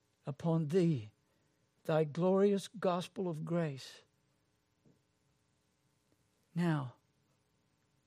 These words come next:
help this weak vessel to speak Thy word to Thy dearly loved people. Please,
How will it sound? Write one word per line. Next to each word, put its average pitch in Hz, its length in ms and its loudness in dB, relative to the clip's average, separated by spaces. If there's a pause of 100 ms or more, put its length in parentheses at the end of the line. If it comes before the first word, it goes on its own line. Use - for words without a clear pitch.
(280)
help 214 440 4
this 185 360 -2 (420)
weak 220 400 0 (240)
vessel 170 480 -6 (1400)
to 147 120 -14
speak 196 380 0
Thy 226 200 6
word 165 500 2 (1040)
to 139 80 -10
Thy 170 200 2
dearly 185 480 4
loved 160 600 0
people. 127 420 -10 (1600)
Please, 214 540 2